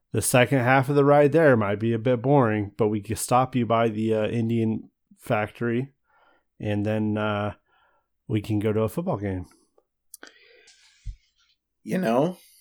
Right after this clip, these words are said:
Speaker 2: talk to me in a few months.
Speaker 1: I'm
Speaker 2: I,
Speaker 1: talking to you now, Marty.
Speaker 2: I'm, I'm interested. I'm, I'm very interested in that.
Speaker 1: It's, it's, I, it's, it's a little bit wild. I was, I was thinking about that today, actually. I was like,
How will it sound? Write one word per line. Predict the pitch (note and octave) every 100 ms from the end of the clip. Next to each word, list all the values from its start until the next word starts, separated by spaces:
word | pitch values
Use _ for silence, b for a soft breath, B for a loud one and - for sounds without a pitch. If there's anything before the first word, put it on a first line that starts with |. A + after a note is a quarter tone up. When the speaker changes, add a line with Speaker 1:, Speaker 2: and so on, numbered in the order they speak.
| b b b b -
Speaker 2:
talk | A#2+ A2+
to | C3
me | A#2+
in |
a | A2
few | A#2
months. | A2 F#2 F2 - b b b _ _ _ -
Speaker 1:
I'm | - -
Speaker 2:
I, | -
Speaker 1:
talking | F#3 D3
to |
you | A#2
now, | G2+ A2+ C3
Marty. | A2+ G#2 G2+
Speaker 2:
I'm, | G#2+ A#2+ C#3 D3+
I'm | A#2+ E3
interested. | G#3+ - G2 - F2 F2+ _ _
I'm, | G#2+ A2 A2+ -
I'm | A2+ A2
very | B2 F3+ G#2+
interested | E2+ - E2+ - F2
in | F2
that. | E2+ F2 - _ _ _ _ _ _ -
Speaker 1:
It's, | B2 - -
it's, | A#2 G#2+ -
I, | G#2+ A#2+ B2+
it's, | C3 B2+ -
it's | - G#2 A#2 -
a |
little | D3+
bit | E3 E3+
wild. | D3 A2 B2+
I | C3+
was, | D#3+
I | C#3+
was | A#2+
thinking | - E3 B2+
about | G#2+
that | G#2+ G#2
today, | A2 B2 G#2
actually. | G2+ - A2+
I | G#2
was | G#2
like, | G2+